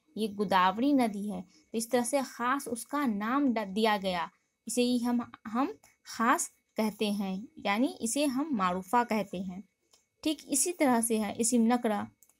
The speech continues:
आदमी कोई भी आदमी हो सकता है, जगह कोई भी जगह हो सकती है, जगह, सिर्फ जगह के बारे में हम पूछ रहे हैं, बता रहे हैं कि ये जगह, ये आदमी, ये शहर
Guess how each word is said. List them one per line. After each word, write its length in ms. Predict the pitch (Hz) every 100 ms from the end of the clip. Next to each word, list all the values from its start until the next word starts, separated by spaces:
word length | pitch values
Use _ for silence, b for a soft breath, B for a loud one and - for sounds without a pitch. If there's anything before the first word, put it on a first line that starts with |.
| _ _ _ _ _ _ _ _
आदमी 500 | 254 294 262 240 247 247 _ _ -
कोई 140 | 311 339
भी 140 | 294
आदमी 280 | 269 233 247
हो 140 | 247 233
सकता 340 | 233 233 226
है, 220 | 208 214 220 _ _ _ _ _ _ _ _ 220
जगह 460 | 240 269 254 240 247 _ _
कोई 200 | 320 359
भी 120 | 330
जगह 240 | 277 262
हो 160 | 254 240
सकती 400 | 233 220 - 214
है, 140 | 208 220 _ -
जगह, 420 | 262 269 240 214 220 _ _ _ _ _ _ _ _ _ _ _ -
सिर्फ 200 | 294 247
जगह 300 | 240 233 294
के 100 | 285
बारे 240 | 269 262
में 60 | 254
हम 160 | 240
पूछ 220 | 226 254
रहे 100 | 247
हैं, 100 | 233
बता 240 | 226 226 220
रहे 180 | 214 208
हैं 100 | 208
कि 120 | 220
ये 120 | 240
जगह, 380 | 220 208 208 190 - _ _ _ _ _ _ -
ये 180 | 233 262 -
आदमी, 480 | 214 208 202 196 185 - _ _ -
ये 280 | 226 269 403 - _
शहर 500 | - 247 226 220 185